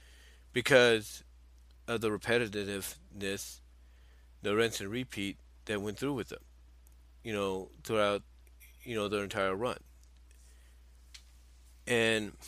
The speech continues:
it just, i-, in the end, it just feels like it was a sl-, it, it basically felt like a slog fest.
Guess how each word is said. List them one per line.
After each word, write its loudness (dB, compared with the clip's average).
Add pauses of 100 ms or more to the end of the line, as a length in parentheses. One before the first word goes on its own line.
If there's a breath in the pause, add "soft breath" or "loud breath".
(1120 loud breath)
it -6
just, -2 (1400 soft breath)
i-, 4
in 4
the 4
end, 6
it -4
just 0
feels 0
like -2
it -4
was -2
a -4
sl-, -8 (240)
it, -4 (180)
it -2
basically 4
felt 0
like -4
a -10
slog -2
fest. -14